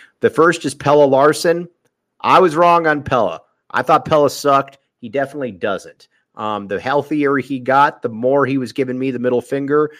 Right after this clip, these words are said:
and I was more than happy to accept that middle finger. Um, he, Pella is a steadying influence on the court almost all the time. We'll get to that almost in just a second. But he's a good three-point shooter, not a great, but a good three-point shooter.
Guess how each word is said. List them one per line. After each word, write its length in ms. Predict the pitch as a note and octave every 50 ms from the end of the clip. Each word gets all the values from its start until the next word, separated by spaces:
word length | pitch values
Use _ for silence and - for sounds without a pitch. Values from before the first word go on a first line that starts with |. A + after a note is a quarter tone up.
| _ _ _
and 360 | A#2+ B2 B2+ C3 C3 C3+ B2+
I 20 | A2+
was 220 | A2 A2+ G#2 G2
more 340 | A2+ A#2 B2 C3+ C#3+ D3 C#3+
than 140 | C#3 B2+ A#2
happy 420 | A2 B2+ B2 B2 A#2+ - B2 A2
to 160 | - A#2+ G#2+
accept 380 | G#2 - - - B2+ A#2 - -
that 180 | G2+ F2 E2
middle 200 | F2+ F2+ F2 F2
finger. 420 | - _ E2+ E2 D#2+ E2 - - _ _ _ _ _ _ _ -
Um, 420 | B2+ C3 C3 B2+ A#2 G#2 F#2+ E2 - _ _ _ - _ _ _ _ _ _ _ _ _ _ -
he, 400 | - - F#3 F3+ F3 E3+ D#3 - - - - C3+
Pella 420 | - - F3+ F#3+ G#3 G3+ F#3+ F3 - -
is 240 | D3+ D3+ D3 B2
a 120 | C3 B2+ A#2+
steadying 560 | - - - D#3 D#3+ D#3+ E3+ E3 D#3+ D3+ D3
influence 540 | C#3 C#3 C3+ C#3 - C3+ C3 B2+ A#2+ A#2+ -
on 180 | B2 A#2+ A#2+
the 60 | A2+ F#2+
court 500 | - - - A#2 A#2 A#2 A2+ A2+ - -
almost 460 | - C3 C3+ C#3 D3 C#3 B2+ - - -
all 280 | - A#2 A2 A2 G#2+
the 120 | F#2+ F#2+ F2
time. 340 | - - G2 F2+ F2+ F2+
We'll 120 | F#2+ G2+ G#2
get 140 | A2+ A2+ A2+
to 60 | A2+
that 140 | G2+ F#2 F2+
almost 540 | - G2+ G2+ G2+ F#2+ F2+ F2 F2 - - -
in 80 | F#2+
just 260 | E2 - F#2 - - E2
a 40 |
second. 380 | - - - F2+ E2 - F2 E2 - _ _ - _ _ _ -
But 400 | G#2+ G#2+ C3 B2+ - - - - _ _ _
he's 220 | _ C3 A2+ G#2+
a 40 | A2+
good 340 | F#2+ - - D3 D#3+ D#3 -
three-point 540 | - E3+ E3+ E3+ E3 - D#3+ D#3 D3+ D3 -
shooter, 460 | - - - C3 B2 A#2 A#2 A#2 A#2
not 200 | A#2 A#2+ - -
a 40 | E3
great, 360 | D#3+ D#3 C#3+ C3 A#2+ B2+ A#2+
but 100 | - D3+
a 40 | D3+
good 360 | C#3 B2 B2+ C#3+ C#3+ C#3 A2
three-point 500 | - B2+ B2 A#2+ A2+ - B2+ A#2+ A#2 A2
shooter. 440 | - - - A2+ G#2 G#2+ G#2 A2 G#2+